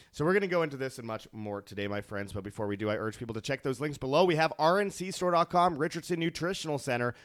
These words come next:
your source for Laetrile online, made famous by G. Edward Griffin's book, World Without Cancer. Get your apricot seeds, Laetrile, amygdalin, and vitamin B seventeen there. We have some good news coming up on that,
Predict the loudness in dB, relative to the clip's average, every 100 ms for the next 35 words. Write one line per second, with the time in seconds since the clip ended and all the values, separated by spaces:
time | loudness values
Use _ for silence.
0 | -20 _ 2 2 4 2 2 0 -2 0
1 | 6 6 6 2 -2 -2 -4 -6 -4 -4
2 | -4 -8 -6 -6 -6 -8 -6 -4 -4 -4
3 | -6 -8 -8 -12 -2 -4 -2 -6 -2 -2
4 | -2 -2 -2 -2 -2 -4 -2 -6 -6 -20
5 | _ -10 -2 0 0 0 0 0 -6 -8
6 | -8 -6 0 0 0 0 0 0 -2 -4
7 | -4 -2 0 0 -2 -2 -2 -2 -6 -8
8 | -10 -8 -8 -6 -8 -4 0 0 0 -4
9 | -6 -6 -8 -6 -6 -6 -8 -6 -6 -6
10 | -4 0 0